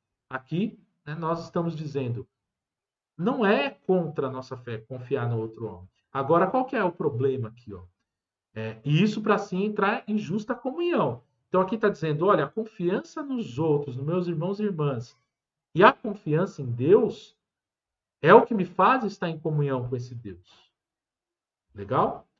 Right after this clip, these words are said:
Por isso, é ainda menos contrário à nossa dignidade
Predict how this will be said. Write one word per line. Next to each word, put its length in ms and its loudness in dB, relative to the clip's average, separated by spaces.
Por 180 8
isso, 520 2
é 160 6
ainda 420 2
menos 420 -2
contrário 840 0
à 60 0
nossa 300 -6
dignidade 840 -2